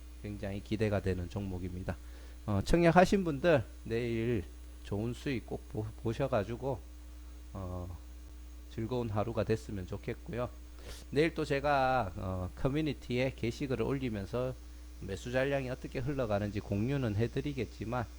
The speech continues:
직접 보시기도 하고, 어, 그 게시판에다가 또 얼마나, 어,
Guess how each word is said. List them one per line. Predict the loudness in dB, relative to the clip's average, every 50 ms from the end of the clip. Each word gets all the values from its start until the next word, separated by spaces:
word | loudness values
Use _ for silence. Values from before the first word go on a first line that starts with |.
| -14 -14 -12
직접 | -10 -8 -8 -2 0 0 0 0
보시기도 | 0 0 0 0 0 -2 0 0 0 0 -2 -2
하고, | 0 0 0 0 2 2 2 2 2 0 -4 -8 -14 -14 -14 -14 -12 -10
어, | -8 -6 -6 -6 -6 -4
그 | -2 0 0 0 -2
게시판에다가 | -2 0 0 0 0 -4 -4 -2 0 0 0 0 0 -2 -2 0 -2 -2 -2 -4 -4
또 | -6 -4
얼마나, | -2 -2 -2 -2 -2 0 0 2 0 0 0 -4 -12 -14 -14 -14 -14 -14 -14 -14 -12 -10
어, | -10